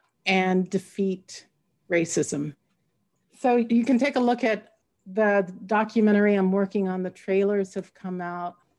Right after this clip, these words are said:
on Red Summer, which talks about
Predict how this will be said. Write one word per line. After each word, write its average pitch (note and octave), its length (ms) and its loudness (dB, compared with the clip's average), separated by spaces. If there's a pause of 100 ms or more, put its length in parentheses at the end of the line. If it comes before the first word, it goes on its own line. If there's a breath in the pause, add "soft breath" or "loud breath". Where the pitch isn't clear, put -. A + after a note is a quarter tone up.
on F3 460 0
Red F#3 300 0
Summer, G#3+ 800 0
which F#3+ 300 -8
talks F#3 400 -4
about F#3 540 -2